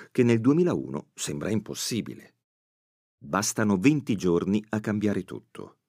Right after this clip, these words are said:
Per l'azienda tessile della mia famiglia,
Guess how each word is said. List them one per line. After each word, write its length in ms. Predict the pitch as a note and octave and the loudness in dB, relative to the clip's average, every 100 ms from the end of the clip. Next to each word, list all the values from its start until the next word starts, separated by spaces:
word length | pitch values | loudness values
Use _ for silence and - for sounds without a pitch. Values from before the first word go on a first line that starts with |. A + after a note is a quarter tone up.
| _ _ _ | _ _ _
Per 240 | - F3 F3 | 2 4 6
l'azienda 540 | F3 D3 F#3+ G3+ E3 | 6 6 4 6 4
tessile 480 | C3+ C3+ - C3 G#2+ | 4 2 2 4 6
della 180 | G2+ G2+ | 6 6
mia 180 | A#2 | 4
famiglia, 640 | A2+ G#2 F#2+ F2 E2+ F2 | 2 2 2 2 2 2